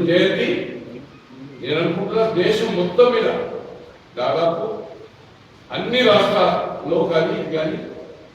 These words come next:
ఈ దాదాపు ఇరవై ఏళ్ళకే ఏదైతుందో వాళ్ళ భార్య భర్తల సేవలు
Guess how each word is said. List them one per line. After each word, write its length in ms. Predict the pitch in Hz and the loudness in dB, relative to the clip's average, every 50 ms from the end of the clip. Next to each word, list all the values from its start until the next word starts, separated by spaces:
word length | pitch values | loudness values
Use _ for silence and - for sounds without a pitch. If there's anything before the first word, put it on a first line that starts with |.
| - - 147 | -14 -10 -10
ఈ 60 | 151 147 143 | -8 -6 -2
దాదాపు 340 | 139 151 165 175 170 170 165 156 156 | -2 0 0 0 0 0 -2 -2 -2
ఇరవై 180 | 156 156 156 156 | 0 0 2 2
ఏళ్ళకే 300 | 165 185 185 190 - 175 - 160 - | 0 0 0 0 -2 -2 -2 -2 -2
ఏదైతుందో 440 | - 151 151 - - - 143 175 175 147 135 - - - - - - - - - - - - | -2 -4 -6 -8 -8 -6 -4 -2 -2 -2 -4 -6 -8 -12 -14 -16 -18 -20 -20 -20 -20 -16 -10
వాళ్ళ 140 | - 104 123 135 - - | -8 -4 -2 -2 -2 -2
భార్య 240 | 170 170 165 165 156 151 | 0 0 2 2 2 0
భర్తల 340 | 151 147 147 151 147 143 135 - - | -2 -4 -4 -6 -6 -6 -6 -6 -4
సేవలు 320 | 151 160 160 160 156 160 | -2 2 4 4 4 2